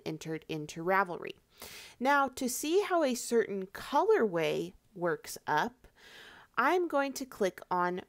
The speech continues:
Projects here at the top right of the Long Dog Yarn hub. This will pull up all of the projects available for public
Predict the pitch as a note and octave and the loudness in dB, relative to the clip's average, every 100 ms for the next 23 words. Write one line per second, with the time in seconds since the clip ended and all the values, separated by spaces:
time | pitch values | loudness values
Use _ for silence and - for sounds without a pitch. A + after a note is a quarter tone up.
0 | _ - C#4+ D4+ A#3+ - - - - _ | _ -2 2 2 2 -6 -6 -14 -14 _
1 | - B3 C4 - G#3 F#3+ - F#3+ F#3+ - | -4 -2 0 0 -2 -6 -4 -2 -2 -2
2 | F3+ E3 E3 - - F3+ E3+ F#3 F3 D#3+ | -2 0 0 -4 -4 -4 0 -2 0 -2
3 | D#3+ E3 E3 D#3+ D#3+ D#3 D3 C3 D3+ F3 | -2 -4 -4 -4 -4 -2 -2 -2 -6 -12
4 | _ _ - D4 B3 - - - _ _ | _ _ -6 0 0 0 -6 -20 _ _
5 | _ - - - _ C#4 F4 - F4 - | _ -20 -20 -20 _ -2 -2 -2 -2 -2
6 | B3 G#3+ G#3 - - _ F3+ F#3+ B3 D4 | 0 2 2 0 -12 _ 2 4 2 0
7 | D4+ D4 F#3+ F3 E3+ F3 F3+ - - F3 | -6 -6 -2 -2 0 -2 -2 -10 -8 -6
8 | E3+ E3+ G3+ A3 C4 B3+ A#3 - F#3 G3+ | -2 0 0 0 -4 -4 -6 -4 0 0
9 | A3+ | 0